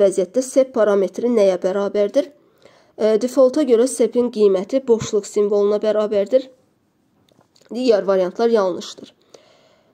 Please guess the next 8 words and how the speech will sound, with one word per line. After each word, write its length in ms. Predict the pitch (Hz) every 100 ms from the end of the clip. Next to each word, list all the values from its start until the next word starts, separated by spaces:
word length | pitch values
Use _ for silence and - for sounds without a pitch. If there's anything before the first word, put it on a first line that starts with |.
| -
E, 280 | 208 202 202
daha 140 | 220 214
sonra, 240 | 214 - - -
default 400 | 254 247 285 294
varsayılan 800 | 254 240 - - 226 214 220 233 - 208
vəziyyətdə 500 | 214 202 190 190 254 254
end 260 | 247 240 -
parametri 500 | 214 202 190 170 226